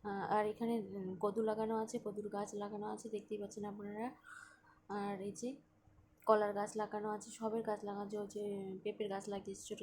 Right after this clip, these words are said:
ছোট দুটো, লিচুর গাছ লাগিয়েছে, আর সবেরই গাছ লাগানো আছে। আর এই যে সাদিয়া কী করছে, পাতা তুলছে, ডাঁটের শাক লাগানো আছে, বেগুন লাগানো আছে, সবই কিছু লাগা আছে ওখানে। আর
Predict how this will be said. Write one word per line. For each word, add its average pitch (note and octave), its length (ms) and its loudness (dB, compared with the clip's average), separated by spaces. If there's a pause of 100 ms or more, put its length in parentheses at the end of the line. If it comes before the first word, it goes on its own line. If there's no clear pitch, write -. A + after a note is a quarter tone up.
ছোট G3 140 -4 (100)
দুটো, G3 260 -4
লিচুর G3+ 340 -2
গাছ G3 220 -2
লাগিয়েছে, G3+ 440 0 (680)
আর G3+ 140 2
সবেরই A3+ 380 2
গাছ G#3+ 240 2
লাগানো G#3 340 -4
আছে। G#3 220 -2 (760)
আর G#3 140 0 (160)
এই G#3+ 120 2
যে A3+ 160 -2 (720)
সাদিয়া A3 360 2
কী A3+ 80 0
করছে, A3 280 2
পাতা G3+ 320 2
তুলছে, G#3 420 -2 (520)
ডাঁটের G3 280 -2
শাক G#3 220 0
লাগানো G3 300 0
আছে, G3+ 220 -2
বেগুন G3+ 280 2
লাগানো G3 380 -2
আছে, G#3 160 -2 (420)
সবই A3 240 0
কিছু A3 160 0
লাগা F#3+ 280 0
আছে G3+ 200 -6
ওখানে। A3+ 240 0 (520)
আর G3 140 -2